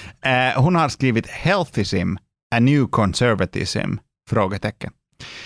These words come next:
Och, eh, det jag plockade ur mig den här artikeln var att, eh, de presenterar liksom, hon presenterar en annan intressant aspekt här. Och det, var ligger egentligen grunder för healthism?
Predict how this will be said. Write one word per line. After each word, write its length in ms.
Och, 560
eh, 380
det 220
jag 180
plockade 400
ur 200
mig 200
den 160
här 200
artikeln 720
var 240
att, 460
eh, 1080
de 920
presenterar 560
liksom, 680
hon 320
presenterar 640
en 180
annan 340
intressant 640
aspekt 480
här. 280
Och 120
det, 300
var 420
ligger 460
egentligen 560
grunder 540
för 140
healthism? 680